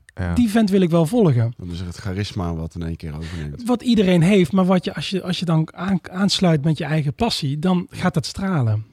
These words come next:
Speaker 3: Dan vind ik het gevaarlijke van het, eh, eh, de politieke vorm daarvan.
Speaker 2: Mhm.
Speaker 3: Waar je bijvoorbeeld, eh, voor een, eh, een Bush die voor de, eh, voor de televisie komt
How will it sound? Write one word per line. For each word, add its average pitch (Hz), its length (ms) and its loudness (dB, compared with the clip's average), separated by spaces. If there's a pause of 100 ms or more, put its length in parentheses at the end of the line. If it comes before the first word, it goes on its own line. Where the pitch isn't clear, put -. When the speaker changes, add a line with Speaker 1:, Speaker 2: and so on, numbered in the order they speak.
(140)
Speaker 3:
Dan - 440 -16
vind 127 40 -2
ik 151 80 -2
het 151 100 -4
gevaarlijke 120 420 0
van 98 180 -4
het, 85 140 -8
eh, 87 200 -6
eh, 80 300 -12 (400)
de 92 120 -14
politieke 107 460 -4
vorm 92 240 -2
daarvan. 78 440 -10
Speaker 2:
Mhm. 135 220 2
Speaker 3:
Waar 98 140 -4
je 82 60 -4
bijvoorbeeld, 82 480 -10
eh, 82 260 -8
voor 87 220 -10
een, 82 120 -6
eh, 82 80 -6 (280)
een 95 180 -6
Bush 104 280 -2
die 87 180 -8
voor 87 160 -8
de, 80 260 -6 (120)
eh, 87 60 -10 (480)
voor - 180 -12
de 76 60 -14
televisie 85 360 -6
komt 82 300 -8